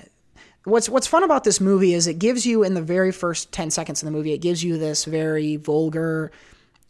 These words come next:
very explicit comic, and then kind of peels her back over the course of the movie, and you figure out, you learn about her and why she's that way. Um, while all this is going on, she meets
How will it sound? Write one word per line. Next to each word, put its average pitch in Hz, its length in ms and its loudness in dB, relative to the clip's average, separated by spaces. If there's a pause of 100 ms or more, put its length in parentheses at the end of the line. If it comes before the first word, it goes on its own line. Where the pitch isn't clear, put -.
very 156 460 -2
explicit 160 680 -2
comic, 156 560 -8 (400)
and 170 200 -2
then 160 240 -2 (180)
kind 202 140 -2
of - 140 -8
peels 180 420 -2
her 165 340 -4
back 156 520 -8 (420)
over 185 200 -2
the 180 60 -6
course 196 280 -2
of 196 60 -4
the 190 60 -4
movie, 202 500 0
and 170 180 -2
you 165 100 -2
figure 165 300 -6
out, 160 360 -4 (800)
you 170 180 -4
learn 165 220 -2
about 165 240 -2
her 180 340 -2
and 160 180 -6
why 139 160 -4
she's 214 220 -4
that 233 180 0
way. 240 260 -2 (560)
Um, 165 480 -4
while 190 340 4
all 208 100 6
this 196 180 0
is 165 100 -2
going 180 280 0
on, 175 200 -2
she - 260 -2
meets 196 560 0